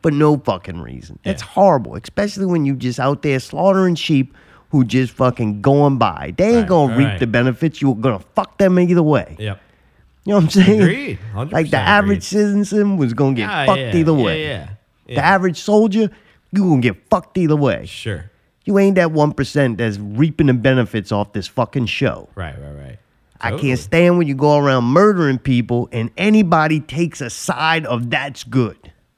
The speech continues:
Speaker 2: Agreed.
Speaker 1: I'm saying murdering motherfuckers horrible.
Speaker 2: Yeah.
Speaker 1: You don't fucking murder people, you don't fuck with kids.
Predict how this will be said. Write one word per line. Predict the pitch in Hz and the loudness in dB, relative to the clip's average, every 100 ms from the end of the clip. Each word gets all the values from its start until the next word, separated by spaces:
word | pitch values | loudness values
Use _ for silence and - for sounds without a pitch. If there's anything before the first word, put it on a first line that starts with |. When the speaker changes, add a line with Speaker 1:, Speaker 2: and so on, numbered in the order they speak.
| _ _ _ _ _ | _ _ _ _ _
Speaker 2:
Agreed. | - 98 151 139 - | -18 -12 -12 -10 -2
Speaker 1:
I'm | 226 | -2
saying | - 214 202 196 | 0 0 0 2
murdering | 214 214 202 | 2 2 2
motherfuckers | 185 170 - 156 117 | 2 0 0 -4 -4
horrible. | - 135 101 - 98 | -2 -2 -2 -6 -12
Speaker 2:
Yeah. | 78 | -14
Speaker 1:
You | - _ - | -18 _ -2
don't | 208 - | -2 0
fucking | 214 202 196 | -2 -2 0
murder | 214 220 220 | 2 0 0
people, | 226 220 214 208 - | -2 -2 -2 -6 -4
you | 202 | -4
don't | 196 - | -2 -4
fuck | 202 - | -6 -4
with | 117 - | -6 -2
kids. | 196 110 73 80 | 0 0 -2 -16